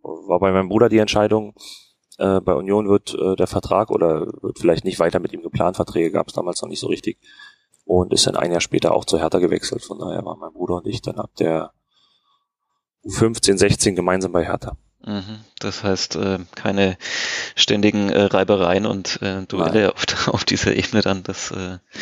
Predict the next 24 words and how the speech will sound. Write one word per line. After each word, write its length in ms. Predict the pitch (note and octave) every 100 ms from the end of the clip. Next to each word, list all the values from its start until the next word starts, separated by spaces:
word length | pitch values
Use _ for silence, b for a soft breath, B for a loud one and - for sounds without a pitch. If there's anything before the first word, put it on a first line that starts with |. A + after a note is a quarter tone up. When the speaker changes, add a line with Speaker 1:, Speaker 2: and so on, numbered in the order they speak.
| B B B B B -
Speaker 2:
hätte 220 | A2 G#2
sicher 260 | F#2+ G2 G#2+
dann, 280 | G2 F#2+ F2+ B -
hätte 160 | G#2+
eine, 240 | G#2+ G2+ F#2+ -
eine 140 | G#2+
schöne 220 | - A#2+
lange 200 | G#2 A2
Geschichte 380 | A2 A2+ - G#2+
werden 260 | G2+ G2 F2+
Speaker 1:
Ja. 80 |
Speaker 2:
können 160 | F2+ F#2 -
bis 180 | F#2+
heute, 280 | G2 G2 G#2
aber, 280 | F#2 - - - B B B B B -
ähm, 360 | F#2+ F#2 F2+ F2+
so 160 | - G2
ist 180 | F2+
dann 80 | G2
vielleicht 240 | - F#2+ -
auch 140 | F#2
ganz 240 | F#2+ F#2
gut. 260 | - G2 -
Ähm, 200 | G#2+ G2